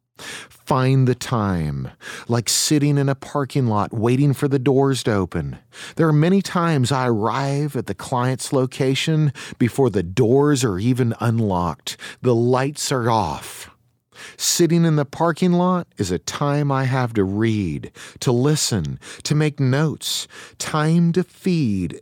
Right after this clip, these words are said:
and develop my brain. Now, I gotta make clear here. What works for me may be a terrible idea for you. I'm simply giving you examples of things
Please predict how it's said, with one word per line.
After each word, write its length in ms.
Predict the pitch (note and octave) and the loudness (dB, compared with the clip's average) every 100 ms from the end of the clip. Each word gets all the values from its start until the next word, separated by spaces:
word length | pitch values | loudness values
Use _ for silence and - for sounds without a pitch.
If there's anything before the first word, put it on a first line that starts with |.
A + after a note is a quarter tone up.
| - | -6
and 140 | G#2 | -2
develop 580 | F#2+ D#2+ G#2+ G#2+ G#2 - | -2 -2 0 0 -2 -4
my 140 | G#2+ | -6
brain. 600 | F#2 A2+ C3 B2 D#2+ C2 - _ _ _ _ _ _ _ - - - | -2 0 0 -2 -6 -10 -18 _ _ _ _ _ _ _ -20 -18 -6
Now, 220 | G#2+ A2+ | -2 2
I 140 | C3+ E3 | 2 2
gotta 260 | E3+ E3+ | 2 2
make 240 | C#3 C#3 - | 2 0 -2
clear 480 | - E3+ E3 D3+ B2 | -4 2 4 4 2
here. 480 | A2 D#2+ B1 - - _ _ _ - | 0 -2 -4 -12 -20 _ _ _ 0
What 200 | A#2+ G#2+ | 0 4
works 420 | C3+ E3+ G3 - | 4 4 0 -4
for 220 | - C3+ | 0 2
me 520 | B2 C3 D#3 F3+ G3 - - - | 4 4 4 2 0 -4 -12 -2
may 240 | C3 C#3+ | 2 4
be 180 | C3+ A#2+ | 4 2
a 100 | E2+ | 2
terrible 720 | - - - D#3+ B2+ A2 F2 | -2 -4 0 2 2 2 0
idea 420 | E2 D2+ E2 D2 | 0 -2 -4 -4
for 200 | D2 E2 | -6 -8
you. 440 | C#2+ C#2+ A#1+ A#1+ - _ _ _ _ - - A2+ | -6 -6 -8 -14 -20 _ _ _ _ -20 -10 -2
I'm 140 | A2+ | 0
simply 400 | - E3 D#3+ D3 | 2 2 2 0
giving 380 | G#2 B2+ C#3+ D3 | 2 2 4 4
you 180 | C#3 A#2+ | 4 2
examples 920 | F2 - G#2+ A2 A#2 F#2+ D2 C2+ - | -2 -2 0 0 0 -2 -4 -6 -8
of 180 | - F#2 | -8 -6
things 420 | - B2 A2+ G2 | 0 2 0 -2